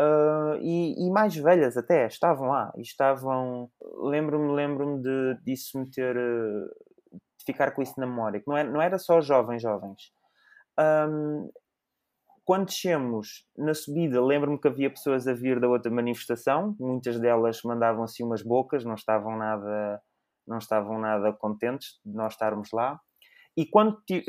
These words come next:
quando, quando nós descermos até metade da Avenida da Liberdade, quando estávamos a subir, eu fui raptado. Veio,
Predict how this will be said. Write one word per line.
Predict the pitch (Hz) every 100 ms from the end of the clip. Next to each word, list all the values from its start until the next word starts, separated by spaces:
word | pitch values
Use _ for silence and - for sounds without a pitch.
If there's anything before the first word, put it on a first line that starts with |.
| 117 -
quando, | 175 180 165 170
quando | 165 170 165 156 160 156
nós | 139 131 131
descermos | - 131 131
até | 131 131
metade | 127 127 120 120
da | 120
Avenida | 113 123 120 113
da |
Liberdade, | 117 120 143 160
quando | 147
estávamos | - 143 131 127
a | 127
subir, | 131 120 123
eu | 139
fui | - 135
raptado. | 139 - 120 107 _ _ _ _ - _ _ _ -
Veio, | 120 139 143